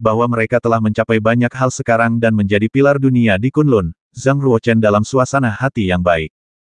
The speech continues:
Tetapi Zhang Ruochen tidak melupakan bisnisnya. Zhang Ruochen bertanya melalui transmisi suara,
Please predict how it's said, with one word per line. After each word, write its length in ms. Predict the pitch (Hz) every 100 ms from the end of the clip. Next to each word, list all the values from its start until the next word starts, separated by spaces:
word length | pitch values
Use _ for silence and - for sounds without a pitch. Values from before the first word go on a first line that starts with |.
| _ _ _ -
Tetapi 380 | 147 143 139 156
Zhang 240 | 147 143
Ruochen 400 | 139 131 - 147
tidak 240 | 143 120
melupakan 400 | 113 107 110 117
bisnisnya. 760 | 117 120 - 143 - 104 85 - _ _
Zhang 240 | 135 147
Ruochen 360 | 151 131 127 131
bertanya 360 | 117 113 110 120
melalui 400 | 110 98 104 113
transmisi 560 | 120 117 143 135 143
suara, 440 | - 135 107 80